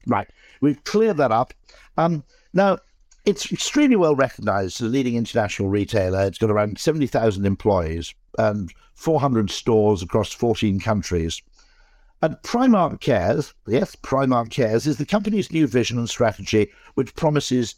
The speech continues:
change for the better. So, Lynn, again, welcome to the podcast. And when it was launched a year ago, it was described as a defining moment for the company. Can you tell us a bit of background to the initiative and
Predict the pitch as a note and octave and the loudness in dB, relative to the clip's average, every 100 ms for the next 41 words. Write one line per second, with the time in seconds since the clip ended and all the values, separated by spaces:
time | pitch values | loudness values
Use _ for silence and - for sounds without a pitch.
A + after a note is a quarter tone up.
0 | - - B2+ A#2+ - A#2 G2+ A#2 G#2+ G2 | -6 -2 0 -2 -2 -2 0 0 -2 -6
1 | E2+ - B2+ D#3+ F#3 E3 C#3 D3 D3+ - | -6 -2 0 2 2 2 2 2 0 -6
2 | _ - B2+ E3+ D3+ G#2+ G#2 - A2+ F2+ | _ -2 0 0 0 0 -2 0 -2 -2
3 | - G#2+ G3+ - - _ _ _ _ _ | -2 -2 -2 -8 -18 _ _ _ _ _
4 | _ _ _ - A3+ - _ _ _ F3 | _ _ _ -2 0 -2 _ _ _ 0
5 | C4+ F4 C4+ - G#3+ G#3 - F3+ E3 D#3+ | 2 2 0 0 0 -2 -2 0 2 2
6 | C#3+ G#2+ G2+ F#2 G2 - D3+ - D#3+ - | 2 2 2 2 0 0 0 2 0 0
7 | D#3+ - - F3 F#3 F3+ E3+ D3+ C#3 D3 | -4 -4 -4 0 2 2 0 0 -2 -2
8 | E3 D3 C#3+ C#3 C3 B2+ A2+ - A2+ - | -2 0 2 2 2 0 -2 -2 -2 -2
9 | - A2+ G2 E2+ E2 - - _ _ _ | -2 -2 0 -2 -4 -8 -20 _ _ _
10 | - - A#3+ E3 - F4 G#3 D3+ E3+ D3 | -20 -4 0 2 2 2 0 0 -2 0
11 | D#3 D3+ B2 C3+ B2+ C#3 B2+ B2+ B2+ A#2 | -2 -2 -2 0 0 0 2 2 0 -2
12 | - G#2 F#2+ F#2+ - _ _ - C3+ C3 | 0 0 0 -4 -10 _ _ -2 0 -2